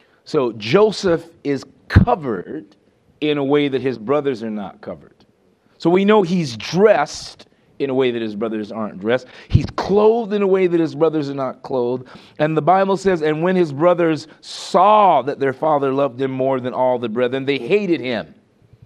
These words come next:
Dad loves him more. You know what? We're gonna hate on this man. So they hated him, and they could not speak peaceably to him. And then in verse five, it says, "Joseph dreamed a dream,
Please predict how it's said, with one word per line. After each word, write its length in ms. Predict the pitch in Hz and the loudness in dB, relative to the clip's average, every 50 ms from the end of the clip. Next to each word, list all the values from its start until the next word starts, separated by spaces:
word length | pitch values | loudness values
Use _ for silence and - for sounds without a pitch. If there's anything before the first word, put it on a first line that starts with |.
| _ _ - - - | _ _ -14 -4 0
Dad 280 | 202 202 196 190 165 | 0 0 0 0 0
loves 300 | 165 185 208 220 160 139 | 2 2 2 2 0 -2
him 140 | 180 175 170 | -6 -4 -4
more. 420 | 170 180 202 208 190 165 135 - - - _ _ - | -2 0 2 2 4 2 2 0 -2 -12 _ _ -6
You 100 | - 214 | -2 2
know 80 | 226 | 2
what? 180 | 233 240 233 240 | 2 2 0 -2
We're 140 | 185 233 220 | -4 -2 0
gonna 220 | 214 208 180 165 | 0 0 0 0
hate 260 | 131 127 202 226 208 | -2 0 0 0 2
on 200 | 190 165 147 139 | 2 0 -2 -2
this 180 | 131 120 - - | -4 -6 -6 -6
man. 360 | 120 110 92 82 73 - - _ _ _ _ _ - | -8 -8 -8 -10 -14 -18 -20 _ _ _ _ _ -6
So 160 | - 185 185 | 0 0 2
they 180 | 180 180 175 160 | 4 2 2 0
hated 520 | 139 131 - 208 254 277 247 196 165 131 | -2 -4 -4 -2 -2 0 0 0 0 -2
him, 520 | 120 123 123 101 95 104 143 175 190 202 - - - - - | -2 -4 -4 -4 -6 -6 -6 -6 -6 -8 -10 -18 -20 -12 -4
and 160 | - 151 160 | -4 -2 0
they 100 | 160 165 | 0 -2
could 240 | 160 - - 262 262 | -2 -2 -4 -4 -2
not 240 | 202 226 214 208 - | 0 0 0 0 -2
speak 360 | - - - 180 165 - - | -6 -8 -10 -10 -10 -10 -10
peaceably 560 | - - - 214 - - 175 156 151 143 127 113 | -6 -4 -4 -4 -4 -6 -6 -4 -2 -4 -4 -4
to 260 | - - 139 123 123 | -6 -8 -6 -6 -6
him. 160 | 131 139 139 - - - - _ - | -8 -10 -12 -14 -20 -20 -10 _ -2
And 180 | 156 165 170 | 0 0 2
then 160 | 180 185 185 175 | 0 0 0 0
in 100 | 170 165 | 0 0
verse 200 | 170 165 160 165 | 0 0 0 0
five, 320 | - 180 185 185 185 170 | 0 2 2 2 2 0
it 60 | 160 | -2
says, 220 | - 156 151 131 113 | -4 -4 -6 -4 -2
"Joseph 400 | 107 139 156 160 156 156 151 127 | -2 -2 -2 -2 -2 -8 -12 -10
dreamed 380 | 110 127 143 147 147 143 143 | -8 -8 -6 -6 -6 -6 -6
a 60 | 147 | -6
dream, 540 | 131 120 135 135 135 131 131 131 131 127 - | -6 -6 -6 -4 -4 -4 -4 -6 -8 -10 -16